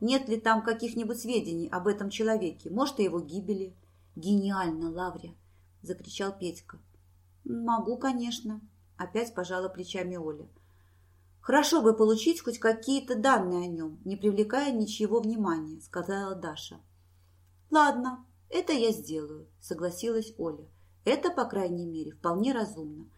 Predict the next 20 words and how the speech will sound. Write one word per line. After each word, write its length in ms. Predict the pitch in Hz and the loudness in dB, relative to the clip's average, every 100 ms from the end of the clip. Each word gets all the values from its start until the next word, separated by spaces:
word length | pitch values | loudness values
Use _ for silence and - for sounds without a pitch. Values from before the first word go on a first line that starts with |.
| _ _ | _ _
Хотя 580 | - 269 285 381 381 - - | 0 0 4 2 2 -4 -6
ничего 600 | 247 262 - 262 269 - | 0 0 0 0 0 0
интересного 880 | 226 214 226 320 330 202 165 165 - | -2 -2 0 0 0 -4 -4 -8 -2
там 260 | 220 302 196 | 0 2 0
быть 240 | 175 - | -4 -4
не 140 | 208 | -4
может». 400 | 247 170 160 160 - - _ _ _ _ _ _ _ _ | -4 -4 -8 -12 -20 -20 _ _ _ _ _ _ _ _
«Кто 280 | - 208 | 2 2
знает, 440 | 190 175 185 240 247 | 2 0 0 -2 -8
кто 220 | - 247 | -2 -2
знает», 460 | 220 170 156 156 160 - - _ _ - | 0 0 0 -2 -8 -20 -20 _ _ -8
потирал 540 | 180 175 175 180 226 214 | -8 -4 -2 0 0 -2
руки 280 | 175 185 180 | -6 -10 -16
Петька. 520 | - 170 156 - - - _ _ _ - | -10 -10 -10 -20 -20 -20 _ _ _ -4
«Молодец, 640 | 190 196 190 185 185 - | -2 0 -2 0 -2 -2
Лаврия, 400 | 170 156 151 151 - _ - | -8 -8 -10 -16 -18 _ -4
не 120 | 208 | 0
дала 280 | 233 262 220 | 4 6 6
разгореться 560 | 175 170 180 185 - 185 | 4 2 0 0 -4 -8
ссоре. 480 | - 285 269 170 | 0 0 0 -4